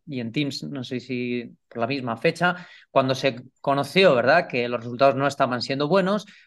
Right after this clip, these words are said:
a partir de ahí se tomó un camino, eh, que has explicado bien. ¿Qué, qué importancia crees, Nuno, que han tenido,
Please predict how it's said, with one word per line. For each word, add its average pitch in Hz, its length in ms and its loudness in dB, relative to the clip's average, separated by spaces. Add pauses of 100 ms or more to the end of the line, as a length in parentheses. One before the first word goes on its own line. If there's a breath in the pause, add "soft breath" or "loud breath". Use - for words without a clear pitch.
a - 100 -4
partir - 240 2
de 143 60 6
ahí 156 280 2
se - 180 -8
tomó 135 320 2
un 139 180 -6
camino, 131 440 -2 (360 loud breath)
eh, 113 320 -8 (160)
que 131 80 -4
has 113 80 -8
explicado 117 440 -4
bien. 107 200 -6 (680 loud breath)
¿Qué, 175 240 2
qué 180 120 2
importancia 156 960 2 (300)
crees, 143 380 -4
Nuno, 139 340 -4
que 139 120 2
han 135 140 0
tenido, 135 460 0